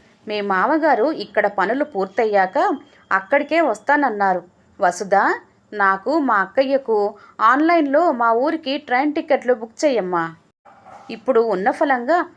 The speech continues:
అత్తయ్యను తీసుకెళ్ళమేమిటంటూ ఇద్దరి కోడళ్ళు అభ్యంతరం చెప్పారు. అంటే మీకు చాకరీ చేసేవాళ్ళు దొరకరనా?" అంటూ అనసూయ తీక్షణంగా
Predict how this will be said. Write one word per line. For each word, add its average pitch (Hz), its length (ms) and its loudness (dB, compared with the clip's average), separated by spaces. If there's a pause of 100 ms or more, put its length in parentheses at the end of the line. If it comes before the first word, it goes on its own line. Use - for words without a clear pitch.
(180)
అత్తయ్యను 240 580 0
తీసుకెళ్ళమేమిటంటూ 262 1400 -2 (320)
ఇద్దరి 214 340 2
కోడళ్ళు 240 720 2 (120)
అభ్యంతరం 196 600 -2 (120)
చెప్పారు. 180 420 0 (480)
అంటే 220 460 -2 (380)
మీకు 202 340 -4
చాకరీ 254 500 -2 (120)
చేసేవాళ్ళు 262 540 2
దొరకరనా?" 269 800 0 (400)
అంటూ 202 420 -2 (280)
అనసూయ 262 580 0
తీక్షణంగా 240 1000 -2